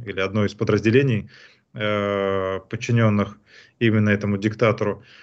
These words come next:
Так вот, э, практически все вагнеровцы опознают систему позывных, потому что в той самой страшной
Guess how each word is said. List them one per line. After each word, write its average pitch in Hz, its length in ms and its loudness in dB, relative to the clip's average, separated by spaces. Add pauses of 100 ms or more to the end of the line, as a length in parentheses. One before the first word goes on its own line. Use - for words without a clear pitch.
(400)
Так 131 160 -4
вот, 127 260 6
э, 113 600 -2 (180)
практически 123 500 -4
все 117 600 0
вагнеровцы 127 640 -2
опознают 117 840 -2 (180)
систему 123 680 0
позывных, 120 600 -2
потому 113 320 -6
что 110 200 -10
в - 60 -18
той 139 180 2
самой 123 340 2
страшной 120 640 -2